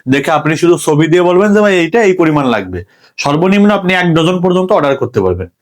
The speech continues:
এক ডজন থেকে শুরু করে আপনি আপনার সুবিধা মতো, ইচ্ছা মতো, চাহিদা মতো যে কোনো পরিমাণে জুতা আমাদের থেকে নিতে পারবেন। আমরা সারা বাংলাদেশে জুতা পাঠাই। আরো যদি একটু কিছু ডিজাইন দেখাই, এই ডিজাইনটা, এগুলো হট সেল আইটেম।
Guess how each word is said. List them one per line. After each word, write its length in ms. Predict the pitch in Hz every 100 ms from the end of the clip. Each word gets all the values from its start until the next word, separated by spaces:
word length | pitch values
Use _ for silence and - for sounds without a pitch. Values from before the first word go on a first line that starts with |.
| _ - _
এক 200 | - 151
ডজন 260 | 156 170 175
থেকে 200 | 185 190
শুরু 200 | - 185
করে 180 | 190 202
আপনি 220 | 156 160
আপনার 180 | 165 165
সুবিধা 380 | - 170 175 175
মতো, 280 | 170 160
ইচ্ছা 320 | 170 160 - 165
মতো, 220 | 165 170
চাহিদা 360 | 160 147 156
মতো 300 | 165 156 214 240 - - -
যে 260 | 123 190 214
কোনো 240 | 208 202
পরিমাণে 380 | 185 175 170 190
জুতা 240 | 160 165
আমাদের 200 | 180 160
থেকে 200 | 156 170
নিতে 180 | 190 175
পারবেন। 240 | 131 110 110
আমরা 160 | 143
সারা 220 | 151 180
বাংলাদেশে 320 | 190 180 165 165
জুতা 220 | 147 131
পাঠাই। 240 | 104 87 - - - - - _ _ _ _ _ - - 139 175
আরো 300 | 143 160 180
যদি 100 | 180
একটু 180 | -
কিছু 200 | 175 160
ডিজাইন 360 | 180 170 175 175
দেখাই, 400 | 151 139 196 - _ _ _ _ _ _ _ -
এই 140 | 160
ডিজাইনটা, 500 | 170 156 147 127 208 - _ _ _ -
এগুলো 240 | 196 190
হট 180 | 170 160
সেল 160 | - 135
আইটেম। 380 | 107 107 92